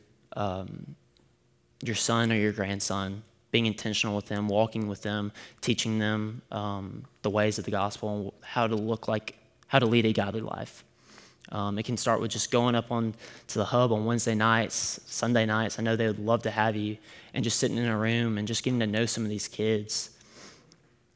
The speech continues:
Um, like, these kids are awesome, and a lot of them need guidance. I know I did, and I would, do not think I'd be in the same position I am today without God placing these mentors in my life to disciple me,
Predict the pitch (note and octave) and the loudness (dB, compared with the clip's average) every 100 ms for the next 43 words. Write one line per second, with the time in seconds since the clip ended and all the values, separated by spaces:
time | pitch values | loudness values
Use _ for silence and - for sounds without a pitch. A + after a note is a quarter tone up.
0 | _ - - - - A#2 A2 G2+ F#2+ G#2 | _ -20 -20 -12 -2 0 2 0 -4 -8
1 | - _ _ _ _ _ _ - _ _ | -14 _ _ _ _ _ _ -20 _ _
2 | - - - - G#2 C#3 - C#3 A2+ A#2+ | -20 -20 -8 -6 4 4 6 2 6 6
3 | A#2+ - G#2+ G#2+ A2+ B2 A#2+ A2+ G#2+ A2 | 6 4 -2 2 6 6 4 0 0 2
4 | A2 G#2 G#2+ G#2 G#2 - - - - - | 0 0 0 0 -2 -6 -8 -8 -6 0
5 | B2 A2 A2 A2 A#2 - _ _ _ - | 2 2 0 -4 -4 -10 _ _ _ 2
6 | A#2+ A#2 G#2+ - A2 A2+ - G#2+ G#2+ G#2+ | 4 4 2 0 2 2 2 0 2 0
7 | G#2 - G#2+ A2 G#2+ A2+ G#2 A2 G#2 G#2+ | 0 -2 -2 -2 -2 -2 -2 -2 -2 0
8 | G#2 G#2 A2 G#2+ A2+ A2 - A2+ A2 G#2+ | 0 0 0 0 2 0 0 -4 -2 -4
9 | G#2 G#2+ G#2+ A#2 G#2+ G#2 G2+ G2 G#2 G#2+ | -6 -6 -6 -6 -4 -4 -4 -4 -8 -12
10 | - _ - - - _ - A#2+ A2 F#2+ | -16 _ -20 -20 -20 _ 2 2 2 0
11 | G2+ G2 G2+ G2+ | 0 -4 -4 -6